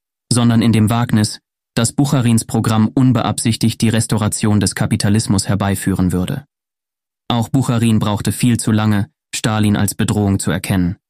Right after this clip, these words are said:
Aber selbst wenn sie sich vereinigt hätten, Stalin hätte sich immer noch zum Sieger bestimmen können.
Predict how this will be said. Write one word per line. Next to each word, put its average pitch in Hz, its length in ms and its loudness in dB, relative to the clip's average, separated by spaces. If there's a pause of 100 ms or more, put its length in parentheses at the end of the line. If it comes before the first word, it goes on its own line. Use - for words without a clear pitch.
(460)
Aber 110 200 0
selbst 110 360 -4
wenn 113 140 2
sie 104 120 0
sich 98 180 -4
vereinigt 107 480 -2
hätten, 95 300 -2 (340)
Stalin 113 400 -2
hätte 107 240 0
sich 104 220 -4
immer 120 220 2
noch 104 160 -2
zum 101 200 -2
Sieger 101 300 -2
bestimmen 95 400 -2
können. 95 320 -2